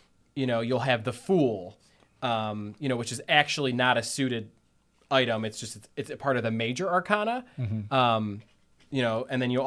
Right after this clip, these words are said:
Speaker 1: also have items like, like you said, the Death card. Um, there's wands.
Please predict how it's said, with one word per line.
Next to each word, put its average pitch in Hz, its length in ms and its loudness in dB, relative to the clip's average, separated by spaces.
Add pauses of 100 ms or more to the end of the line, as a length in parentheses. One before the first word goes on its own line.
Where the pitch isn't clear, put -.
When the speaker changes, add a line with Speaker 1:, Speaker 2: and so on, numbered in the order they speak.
Speaker 1:
also 123 200 0
have 117 520 4
items 113 500 0
like, 107 480 -2 (100)
like 123 120 -6
you 123 60 -6
said, - 160 -2
the 98 200 -6
Death 139 180 2
card. 131 580 6 (360)
Um, 113 260 0
there's 117 220 -4
wands. 151 800 4